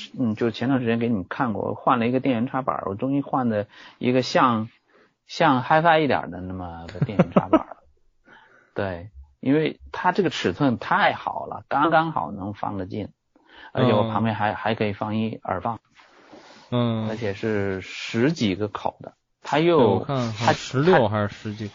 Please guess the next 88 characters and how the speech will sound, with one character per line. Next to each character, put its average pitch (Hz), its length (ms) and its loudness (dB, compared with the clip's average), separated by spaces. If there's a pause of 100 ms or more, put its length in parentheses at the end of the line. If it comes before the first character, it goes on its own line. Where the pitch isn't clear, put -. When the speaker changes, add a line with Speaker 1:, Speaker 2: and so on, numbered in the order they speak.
Speaker 1:
它， - 100 -20
对， 135 280 6
它， - 260 0 (140)
它 - 120 -2
又 175 240 6
有 98 220 6
国 113 260 2
际 143 300 2
国 120 240 4
标 160 220 6
的， 127 140 4
又 113 60 2
有 113 140 2
美 107 220 0
标 87 320 -8
的， 87 100 -12 (260)
而 117 140 0
且 104 340 2
就 120 140 0
是 113 100 2
相 139 280 2
位 143 100 4
都 139 180 4
是 156 120 0
对 151 240 4
的 - 80 -6
啊， - 280 -14
就 110 140 -2
是 104 120 -4 (200)
你 127 160 2
以 113 40 2
前 110 180 0
说 120 200 0
那 120 120 0
吴 98 160 -6
刚 113 240 -2
的 110 120 -2
不 98 140 -6
对 117 280 0
嘛， 85 120 -16
是 95 140 -14
不 90 100 -14
是？ 82 80 -14 (560)
Speaker 2:
啊， 123 120 0
不 - 0 -
是， 117 40 2
Speaker 1:
它 135 80 8
这 165 140 8
个 113 40 4
相 170 200 4
位 - 20 8
Speaker 2:
它 175 80 6
应 180 60 6
该 190 100 10
是 170 120 8
跟 170 260 8
吴 139 80 6
刚 165 240 8
那 143 80 6
一 113 100 6
样 127 240 4
吧， 95 120 0
就 131 100 4
是 127 60 8
美 113 200 6
标 143 180 8
是 156 120 4
美 113 160 2
标 107 180 4
相 117 240 4
位， 98 300 -4
然 107 160 2
后 120 240 6
Speaker 1:
对。 139 400 -2
Speaker 2:
万 156 180 8
用 139 220 6
是 120 80 2
国 110 180 6
标 135 240 8
相 113 220 4
位， 95 160 0
它 120 120 0
是 127 120 0
那 120 80 4
么 107 120 2
分 98 240 -2
的 92 120 -4
吧？ 95 220 -10